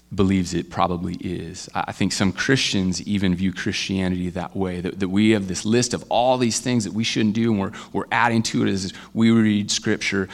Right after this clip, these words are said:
But there are so many things that we're supposed to do, so many things that are good. And too often we're known for all these things that we aren't to do, not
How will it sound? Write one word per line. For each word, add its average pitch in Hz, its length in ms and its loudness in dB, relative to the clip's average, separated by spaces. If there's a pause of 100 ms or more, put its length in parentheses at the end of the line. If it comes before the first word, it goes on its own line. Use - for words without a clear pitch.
(120)
But 104 120 -2
there 120 120 4
are 92 40 -2
so 127 280 0
many 139 160 6
things 110 240 0
that 101 80 -2
we're 110 160 -2
supposed - 560 -4
to 92 100 -4
do, 90 140 -4
so 107 200 0
many 139 200 6
things 107 480 0 (340)
that 101 220 -2
are 92 140 0
good. 87 520 -2 (280)
And 95 100 0
too 110 280 2
often 110 440 4
we're 98 100 4
known 101 340 2
for - 180 -6
all 107 380 -4
these 107 260 -4
things 98 540 -4
that 90 100 -4
we 95 160 -4
aren't 95 300 -8
to - 120 -6
do, 90 320 -6 (260)
not 98 420 0